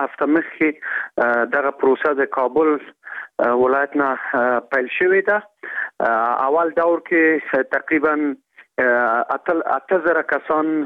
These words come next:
مشمولین د امتحان وو. او دوم دور کې چې د جمعې ورځ، اه، کې برگزار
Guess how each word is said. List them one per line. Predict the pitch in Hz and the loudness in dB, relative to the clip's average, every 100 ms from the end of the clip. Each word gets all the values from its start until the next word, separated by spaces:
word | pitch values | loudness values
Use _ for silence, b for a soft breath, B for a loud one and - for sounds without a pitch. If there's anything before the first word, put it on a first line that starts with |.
| - | -2
مشمولین | 135 127 - 139 147 160 | -2 -2 0 4 4 4
د | 143 | 2
امتحان | 123 131 160 190 226 | 0 -4 -2 0 0
وو. | 262 B B B B - | -4 B B B B -2
او | 131 131 | -2 0
دوم | 131 165 165 | 0 2 2
دور | 160 156 151 | 0 0 -2
کې | 156 - | -4 0
چې | 143 135 120 | 2 2 2
د | 135 127 | -2 0
جمعې | 147 180 165 | 2 4 4
ورځ، | 131 127 - - 131 | 2 -2 -10 -2 2
اه، | 127 120 - - - - 123 | 4 2 -2 -14 -16 -4 -4
کې | - 127 | -2 -2
برگزار | 120 127 123 123 139 | -2 -2 -2 0 0